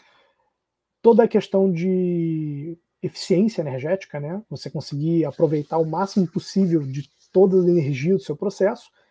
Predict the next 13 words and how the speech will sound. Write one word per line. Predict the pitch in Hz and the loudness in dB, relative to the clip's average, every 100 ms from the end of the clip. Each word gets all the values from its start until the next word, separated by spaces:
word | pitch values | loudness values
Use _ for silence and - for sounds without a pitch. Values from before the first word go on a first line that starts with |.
| _ - | _ -4
e, | |
logicamente, | 233 208 196 220 180 170 175 | 0 0 -2 -4 -2 -2 -4
combustíveis | - 180 - 185 180 | -2 -2 -2 0 2
avançados, | 180 220 220 226 175 127 - _ _ _ _ _ _ _ _ - | 2 0 2 4 4 0 -12 _ _ _ _ _ _ _ _ -10
onde | 135 139 | -6 -4
você | 139 156 165 | -4 -4 -4
tem | - 147 156 | -4 -6 -6
aí | 151 160 175 185 165 131 113 _ _ _ _ _ _ | -6 -4 -2 0 -2 -4 -10 _ _ _ _ _ _
produção | 160 151 - - 147 151 165 | -2 -2 -4 -8 -6 -4 -4
de | 151 165 | -4 -6
combustíveis, | 165 165 160 - 170 156 180 175 - - | -2 -2 -2 -4 -2 2 2 0 -10 -8
é, | 175 165 165 165 160 | 0 4 4 4 2
sintéticos | - 185 170 165 - - - | 0 -2 0 -2 -6 -18 -20